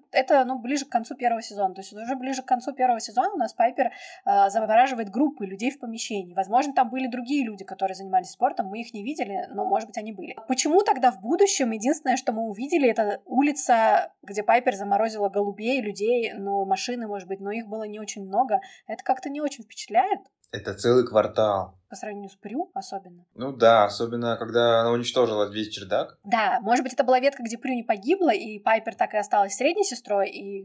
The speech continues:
Speaker 1: не самой сильной.
Speaker 2: И у нее только одна сила и осталась. Ну, э, сам-, сами же и вроде девчонки, и создатели говорили, что и сила,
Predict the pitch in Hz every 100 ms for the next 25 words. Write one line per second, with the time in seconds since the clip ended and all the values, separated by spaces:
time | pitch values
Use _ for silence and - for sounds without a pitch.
0 | - 202 196 220 190 185 180 _ - -
1 | 185 - - 110 110 113 120 123 117 123
2 | 117 110 110 110 - 110 107 - 101 90
3 | - - - - 117 147 151 139 120 -
4 | 110 107 107 135 139 120 143 143 123 120
5 | 120 120 113 110 104 98 92 87 - 139
6 | 156 104 95 90 117 113 98 98 95 107
7 | 151 - 104 98 95 92 - 117 110 101
8 | 101